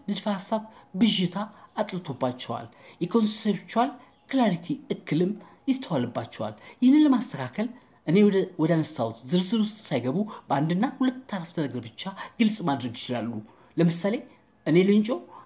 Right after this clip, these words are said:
አንቀጽ ሠላሳ ዘጠኝ ውስጥ የተቀመጠውን የፕራይመሪ ራይት ቲዮሪ እቃወማለሁ። ጭቆና በሌለበት የመገንጠል ጥያቄ ያለ ገደብ መነሳት የለበትም። ይልቁን የምደግፈው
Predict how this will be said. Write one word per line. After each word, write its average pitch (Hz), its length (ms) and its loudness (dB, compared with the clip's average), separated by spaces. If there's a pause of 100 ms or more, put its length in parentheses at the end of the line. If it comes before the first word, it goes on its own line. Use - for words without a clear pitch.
አንቀጽ 214 400 2
ሠላሳ 196 260 0
ዘጠኝ 151 200 0
ውስጥ 180 220 0
የተቀመጠውን 170 640 2 (320)
የፕራይመሪ 185 440 2 (280)
ራይት 208 320 4
ቲዮሪ 131 260 0 (280)
እቃወማለሁ። 131 720 0 (300)
ጭቆና - 400 0
በሌለበት 156 600 0 (220)
የመገንጠል 170 600 2
ጥያቄ 127 320 -4 (220)
ያለ 202 200 2
ገደብ 185 260 0 (240)
መነሳት 233 460 6
የለበትም። 120 520 -4 (360)
ይልቁን 190 420 2
የምደግፈው 214 580 2